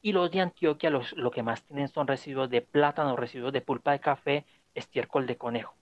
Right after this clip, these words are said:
Entonces, ¿cuál es la, eh, eh, la situación acá? Es que no importa cuáles sean los residuos de partida, cuáles sean los residuos, eh, orgánicos de partida, lo importante es saber mezclarlos.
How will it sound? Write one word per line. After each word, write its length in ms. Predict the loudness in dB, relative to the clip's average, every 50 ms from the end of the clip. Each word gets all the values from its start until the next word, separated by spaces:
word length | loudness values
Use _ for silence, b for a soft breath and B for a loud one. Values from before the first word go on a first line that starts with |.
| _ _ _ _ _ _ _ _ _ _ _ _ -14
Entonces, 480 | -10 -2 0 0 2 2 2 0 0 -4 _ _
¿cuál 220 | 0 2 4 4 4
es 140 | 4 4
la, 160 | 2 0 0 -2 -6 -4 0
eh, 300 | 2 2 4 4 2 4
eh, 920 | 2 2 2 4 2 4 4 4 4 4 2 2 2 2 0 0 -2 -2 -2
la 100 | 0 0
situación 380 | 0 0 -2 -4 -4 -4 -4 -2
acá? 240 | 2 2 2 2 0 -6 _
Es 200 | -6 -6 -6 -6
que 240 | -4 -4 -4 -4 -4
no 280 | -8 -4 -2 0 2 2
importa 840 | 2 2 0 -2 -2 _ 2 2 4 4 2 -2 0 0 0 0
cuáles 480 | -2 0 2 4 4 4 4 0 -2 -2
sean 280 | 0 0 0 0 2
los 160 | 2 2 2
residuos 580 | 2 0 -2 -4 -6 -10 -14 -6 -2 0 0 2
de 140 | 0 0 0
partida, 680 | 0 0 0 0 -2 _ -6 -2 0 2 2 2 0 -2 _ _ _ _ _ _ _ _ _ _ _ _ _ _ _ _
cuáles 200 | -4 -4 -2 -2
sean 120 | -2 -2 0
los 80 | 0
residuos, 680 | 0 0 -2 -4 -8 -8 -4 -2 0 0 -2 -2 -4 -6 -4
eh, 280 | -2 0 0 2 2
orgánicos 400 | 2 2 2 2 0 0 0 -2
de 60 | 0
partida, 300 | 0 -2 -2 0 0 0 0
lo 160 | 2 2 0
importante 560 | 0 0 2 0 0 2 2 2 2 2 0 -2
es 80 | -2
saber 460 | 0 2 2 4 4 4 2 2 0 0
mezclarlos. 720 | 0 -2 -2 -2 0 2 2 2 2 2 -4 -10 -12 -14